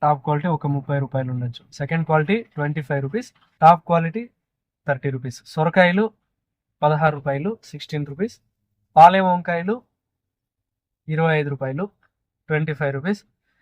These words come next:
వరి వంకాయలు బ్లూ వరి పదిహేడు రూపాయలు, సెవెంటీన్ రూపీస్. పచ్చవరి ఇరవై రూపాయలు, ట్వంటీ రూపీస్. ముల్లంగి పదహైదు రూపాయలు, ఫిఫ్టీన్ రూపీస్. బెండకాయలు పదహైదు రూపాయలు,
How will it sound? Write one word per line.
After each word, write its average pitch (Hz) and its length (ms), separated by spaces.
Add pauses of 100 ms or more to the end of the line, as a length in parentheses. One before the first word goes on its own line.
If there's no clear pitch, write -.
(180)
వరి 170 220
వంకాయలు 175 500 (260)
బ్లూ 175 180
వరి 190 260 (360)
పదిహేడు 151 360
రూపాయలు, 143 400
సెవెంటీన్ 151 480
రూపీస్. 170 280 (380)
పచ్చవరి 170 460 (840)
ఇరవై 160 240
రూపాయలు, 147 480 (100)
ట్వంటీ 151 300
రూపీస్. 165 320 (540)
ముల్లంగి 190 460 (1400)
పదహైదు 156 340
రూపాయలు, 147 380 (600)
ఫిఫ్టీన్ 170 480
రూపీస్. 175 300 (720)
బెండకాయలు 185 540 (1300)
పదహైదు 156 360
రూపాయలు, 143 360